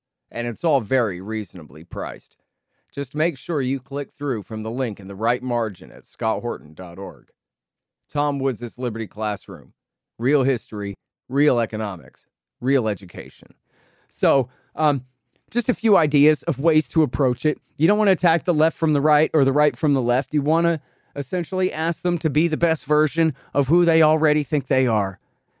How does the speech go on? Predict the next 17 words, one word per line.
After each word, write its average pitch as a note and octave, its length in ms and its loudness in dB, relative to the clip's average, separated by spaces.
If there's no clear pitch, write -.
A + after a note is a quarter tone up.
And C#3 160 4
wouldn't D#3+ 260 4
it C#3+ 140 2
be D3 140 4
the C3+ 100 2
right B2+ 260 0
thing B2 300 2
for C3 140 2
them B2 320 2
to - 180 -2
end B2 180 4
support A#2 480 0
for - 140 -8
this G#2 260 -6
war? F2+ 240 -12
So C3+ 160 -4
again, D#3 480 0